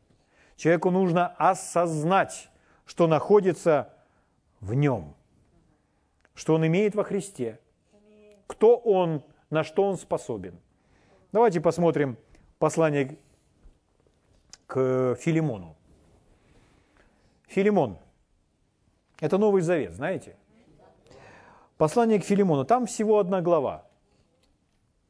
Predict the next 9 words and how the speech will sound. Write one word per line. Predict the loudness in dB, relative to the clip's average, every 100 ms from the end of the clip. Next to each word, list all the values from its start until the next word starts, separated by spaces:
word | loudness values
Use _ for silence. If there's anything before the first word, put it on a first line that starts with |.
| _ _ _ _
Письмо | -6 -2 2 2
написал | 2 0 -2 0 2
ему | 0 -2
Павел, | 0 2 2 0 -4 -12 _ _ _ _ _ _ _ _ _ _ _ _ _ _ _ _ _
своему | -6 0 2 0
сыну | -2 -2 0 0
в |
вере. | -2 0 0 0 -4 _ _ _ _ _ -20 -20 -20 -20 -20 _ _ _ _ _ -2
И | 2 4 4 4 2